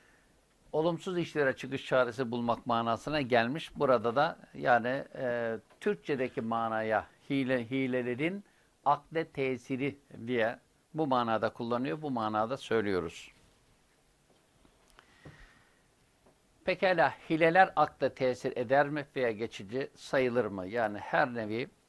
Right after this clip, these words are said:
yani hilelerin beş bin türlüsü var. Saymakla da bitmeyecek kadar var. Bunun içerisinde domateslerin güzelliğini,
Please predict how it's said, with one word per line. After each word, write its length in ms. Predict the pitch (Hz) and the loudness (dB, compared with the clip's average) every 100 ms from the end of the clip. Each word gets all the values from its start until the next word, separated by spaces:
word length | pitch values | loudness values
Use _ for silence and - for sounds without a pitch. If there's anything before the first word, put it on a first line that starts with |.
| _ - | _ -4
yani 300 | 113 107 101 | -2 -2 -4
hilelerin 680 | 147 131 127 127 147 160 - | 0 2 2 2 0 -4 -6
beş 380 | 135 175 - - | 2 2 2 -2
bin 160 | 160 | -2
türlüsü 480 | 151 151 131 - 123 | 0 -2 -2 -4 0
var. 140 | 104 85 | 0 2
Saymakla 560 | - 135 139 131 123 | 0 0 0 -4 -2
da 120 | 120 | -2
bitmeyecek 500 | 143 139 123 113 131 | -4 -6 -4 -2 -4
kadar 240 | - 117 123 | -4 -4 -2
var. 220 | 120 92 | -2 -4
Bunun 180 | 127 139 | -6 -10
içerisinde 640 | 143 143 127 123 123 139 - | -6 -2 -2 -4 -8 -8 -6
domateslerin 680 | 131 131 131 - 135 131 | -8 -6 -8 -6 -8 -6
güzelliğini, 600 | 117 117 120 120 123 131 | -8 -4 -4 -4 -6 -10